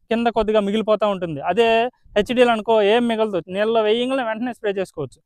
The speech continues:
అందుకు హెచ్డీలకి వెళ్ళొచ్చు. ఓకేనా? మూడు ఇరవైలు కేజీది కానీ, లేదంటే ఏరి-, ఏరిసాల్ది హెచ్డీ కానీ, మూడు ఇరవైలు ఒక కేజీ, తర్వాత ఇది మెగ్నీషియం సల్ఫేట్ ఒక కేజీ, మ్యాక్స్,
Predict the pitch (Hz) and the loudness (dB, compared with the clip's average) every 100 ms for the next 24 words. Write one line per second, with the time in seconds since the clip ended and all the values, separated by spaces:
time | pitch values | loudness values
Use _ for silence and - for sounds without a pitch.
0 | _ _ _ - 202 226 254 214 220 220 | _ _ _ -2 0 4 4 2 0 0
1 | 196 165 135 143 175 208 240 147 - - | 0 0 -4 -6 -4 -2 -2 -4 -8 -20
2 | _ - 202 220 220 214 165 202 208 220 | _ -2 2 4 4 2 2 0 0 0
3 | 208 214 247 208 208 240 226 208 214 214 | 0 0 0 0 0 2 2 2 0 0
4 | 202 214 208 190 180 202 196 180 139 - | -2 -2 -4 -2 -6 -2 0 0 -4 -12
5 | _ - 185 208 208 208 208 240 277 _ | _ -6 0 2 2 2 2 0 -2 _
6 | _ - 170 208 202 269 233 - 196 202 | _ -8 -2 0 0 -4 -8 -6 0 2
7 | 196 226 208 190 196 190 175 190 _ _ | 4 6 6 4 4 2 0 -6 _ _
8 | _ _ _ _ _ 175 170 214 214 214 | _ _ _ _ _ -8 -2 -2 2 2
9 | 202 196 196 214 202 254 302 _ _ - | 2 0 2 2 0 0 -4 _ _ 2
10 | 202 240 | 4 4